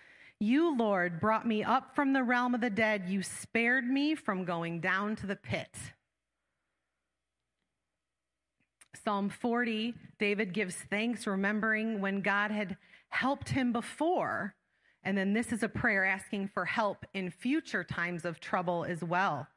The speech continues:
It sounds like this. "I waited patiently for the Lord. He turned to me and heard my cry. He lifted me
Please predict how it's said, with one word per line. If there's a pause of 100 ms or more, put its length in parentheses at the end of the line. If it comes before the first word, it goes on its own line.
(500)
It
sounds
like
this.
"I
waited
patiently
for
the
Lord. (300)
He
turned
to
me
and
heard
my
cry. (260)
He
lifted
me